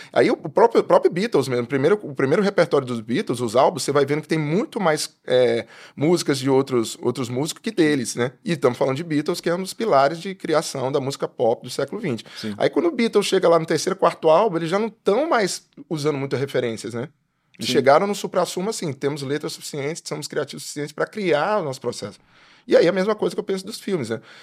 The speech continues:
Speaker 1: Você vê grandes diretores, às vezes a gente não tem a ciência, né, é, de onde vem, mas eles tão bebendo de algum lugar lá,
Speaker 2: Sim.
Speaker 1: né? Um, uma coisa que eu, que eu lembrei, parece uma bobeira, que eu lembrei, mas, é,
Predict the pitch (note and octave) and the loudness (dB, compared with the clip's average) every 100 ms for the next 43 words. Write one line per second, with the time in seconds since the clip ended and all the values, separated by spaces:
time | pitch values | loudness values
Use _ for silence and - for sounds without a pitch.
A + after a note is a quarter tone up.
0 | - - A#2+ C#3 C3+ E3+ F#3+ D#3 C#3 C#3 | -14 -2 -2 2 2 2 0 -4 -4 0
1 | D#3+ G#3 C3+ B2+ C#3 C#3 D3 C#3 C#3 G#3 | 2 2 2 -2 -4 -6 -8 -4 -6 -6
2 | D#3 D#3 C#3+ C3+ A2+ C3+ G#3 - A#2+ - | -6 -6 -6 -6 -4 -4 -4 -6 -8 -10
3 | _ _ _ A2 C#3+ B2+ G#2+ G#2 - _ | _ _ _ -2 0 -2 -4 -8 -12 _
4 | A2+ G#2 G2+ A2 C3+ D3+ E3+ B2 A2+ B2 | -4 -4 -4 -2 0 0 -2 -6 -4 -4
5 | G3 A#2+ - B2 A2+ A#2 A#2+ - C#3 D3 | -4 -8 -12 -4 -4 -2 -4 -2 -2 -2
6 | D3 E3 E3+ F3+ F#3 G3 D4 C#4+ F#2+ _ | -2 -4 -4 -4 -2 -2 -4 -8 -10 _
7 | _ _ _ - G#2+ B2 D3 - E3+ A3 | _ _ _ -10 -2 -2 -4 -2 2 4
8 | G3+ D3 - B2+ A2 G#2+ _ _ B2+ A#2 | 2 0 0 0 0 -6 _ _ -2 0
9 | A2 G#2 E3 G#2+ - _ _ _ - A#2+ | 0 2 0 0 -10 _ _ _ -6 -4
10 | C3 G#2+ G2 C3 B2 G#2 _ _ _ _ | -2 -2 -2 0 0 -2 _ _ _ _
11 | A#2+ A2 A2+ G#2+ B2 C#3 C#3 C3+ A#2+ A2+ | -2 0 0 2 2 4 2 2 -2 -4
12 | G2 - A2+ A2 G#2+ G2+ G2+ G2+ G2+ | -6 -6 0 2 2 0 -2 -6 -10